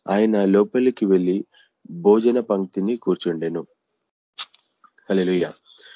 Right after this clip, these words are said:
కదా, ఆ, యేసు ప్రభు మాట్లాడుతుంటే ఒక పరిసయుడు వచ్చిండు. దేనికి? భోజనానికి పిలువనికే. భోజనానికి పిలిచినప్పుడు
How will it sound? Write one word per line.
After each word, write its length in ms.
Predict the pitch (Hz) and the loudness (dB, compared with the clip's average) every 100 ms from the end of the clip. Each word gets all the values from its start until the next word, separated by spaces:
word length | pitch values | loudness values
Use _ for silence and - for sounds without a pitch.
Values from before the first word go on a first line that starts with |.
| - _ - | -20 _ -6
కదా, 260 | 104 92 80 _ _ _ _ _ _ _ _ _ - | -2 -2 -4 _ _ _ _ _ _ _ _ _ -6
ఆ, 300 | 101 95 92 - - - _ _ _ _ | -2 0 -2 -4 -12 -12 _ _ _ _
యేసు 240 | 95 110 127 | 0 2 2
ప్రభు 260 | 135 127 | 2 2
మాట్లాడుతుంటే 880 | 120 92 98 117 113 107 90 82 117 - | 2 2 0 0 0 0 -4 -2 -4 -4
ఒక 100 | - | -6
పరిసయుడు 640 | 104 98 95 110 - 135 123 | -2 0 0 0 4 4 4
వచ్చిండు. 520 | 98 - 87 82 82 - _ _ _ | 0 -4 -4 -2 -4 -6 _ _ _
దేనికి? 600 | 170 98 101 110 139 175 202 _ - - _ - | -4 0 0 -2 -2 -2 -4 _ -20 -20 _ -10
భోజనానికి 680 | 87 104 123 135 135 127 143 | 2 4 4 2 2 2 -2
పిలువనికే. 800 | - 107 98 101 92 80 82 73 _ _ _ _ _ _ _ _ _ _ _ _ _ - | -2 0 2 2 0 -4 -8 -10 _ _ _ _ _ _ _ _ _ _ _ _ _ -2
భోజనానికి 520 | 107 131 151 156 147 | 2 6 6 4 2
పిలిచినప్పుడు 800 | - 127 123 127 127 - 90 110 | 0 0 0 -2 -2 -2 -2 -2